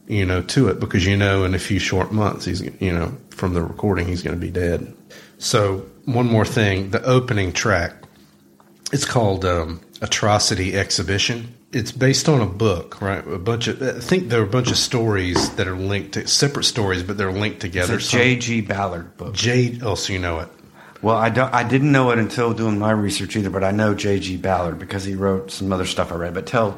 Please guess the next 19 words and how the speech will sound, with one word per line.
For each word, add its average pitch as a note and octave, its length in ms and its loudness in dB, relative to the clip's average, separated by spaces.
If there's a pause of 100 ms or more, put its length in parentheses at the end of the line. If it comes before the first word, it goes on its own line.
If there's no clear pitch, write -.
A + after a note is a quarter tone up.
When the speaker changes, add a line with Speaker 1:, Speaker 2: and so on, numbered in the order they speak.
Speaker 2:
tell C3+ 140 2
Speaker 1:
It's A2 100 2
Speaker 2:
your C3+ 180 4
Speaker 1:
based - 140 4
Speaker 2:
story. B2+ 160 2
Speaker 1:
on A2 100 2
that. A2+ 320 2
One A#2 160 2
of A2+ 60 2
the G#2 60 2
stories G#2+ 440 2
is F2 100 -4
called F#2+ 300 0
Why G2+ 260 4
I G2 80 4
Wanna G2 300 2
Fuck - 400 -2
Ronald G2 400 0
Reagan. F#2 420 2